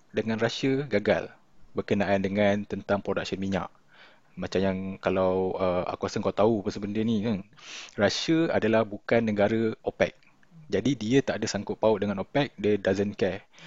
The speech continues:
So, uh, selama ni, uh, macam mana diorang control minyak is opec lah. Of course, macam kau cakap tadi, dia, dia control, uh, production, uh,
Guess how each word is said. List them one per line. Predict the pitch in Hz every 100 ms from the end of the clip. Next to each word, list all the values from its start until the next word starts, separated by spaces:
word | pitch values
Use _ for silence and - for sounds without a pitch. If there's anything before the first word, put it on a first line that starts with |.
| - 151
So, | - 127 107 147 - - -
uh, | 117 110
selama | - 110 110 127
ni, | 135 165 165 151
uh, | 117 113
macam | 110 110 107
mana | 120 120
diorang | 117 120
control | 123 123 127
minyak | 143 147
is | 107 -
opec | 101 - 101
lah. | 98
Of | 98 -
course, | 110 -
macam | 92 95 98
kau | 92
cakap | - - 82
tadi, | 98 113
dia, | 101 104 92
dia | 104
control, | - 95 - 110 104 104 95
uh, |
production, | 85 101 95 - 101 123 - _ _ - - 98
uh, | 92